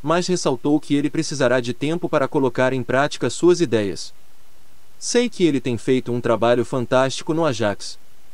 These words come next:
É um treinador experiente, mas temos que dar tempo. As coisas devem mudar a forma que ele desejar.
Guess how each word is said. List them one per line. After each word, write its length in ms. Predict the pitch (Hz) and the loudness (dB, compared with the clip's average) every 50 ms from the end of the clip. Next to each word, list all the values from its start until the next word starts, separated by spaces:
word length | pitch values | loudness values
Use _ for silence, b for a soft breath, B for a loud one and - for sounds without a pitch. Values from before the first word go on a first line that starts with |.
| - - - - - - - - - - | -10 -10 -10 -10 -10 -10 -10 -10 -4 -2
É 120 | 151 147 | 0 2
um 100 | 139 127 | 2 0
treinador 460 | 120 127 123 120 117 110 107 117 117 | 0 0 0 0 0 4 6 6 4
experiente, 680 | 110 - - 135 120 117 120 113 110 107 101 - - - - - - - | 4 4 2 0 2 2 2 0 0 -2 -4 -6 -8 -10 -10 -10 -8 -2
mas 320 | 135 160 180 196 - - | 0 0 0 0 0 -2
temos 340 | - 190 185 190 190 175 - | 0 0 0 0 0 -2 0
que 100 | - 175 | 0 2
dar 200 | 139 143 143 139 | 2 2 0 0
tempo. 360 | - - 120 107 101 92 - - - - - - - - - - - - - - - - - - - | 0 -2 -2 -2 -2 -4 -6 -10 -10 -10 -10 -10 -10 -10 -10 -10 -10 -10 -10 -10 -10 -10 -10 -4 0
As 220 | 165 170 151 - | 0 0 0 0
coisas 400 | - - 160 160 147 131 123 107 | 0 2 2 2 2 2 0 0
devem 240 | - 127 120 123 127 | 2 0 0 2 0
mudar 320 | 123 117 113 123 120 120 113 | -2 0 2 2 2 2 2
a 60 | 107 | 0
forma 400 | - - - 131 135 131 123 117 | -2 0 2 2 2 2 0 -2
que 220 | - - 139 143 | -2 0 2 2
ele 120 | 151 175 175 | 4 4 4
desejar. 540 | 156 165 151 151 151 117 107 110 101 90 | 4 4 2 2 0 0 0 0 -2 -2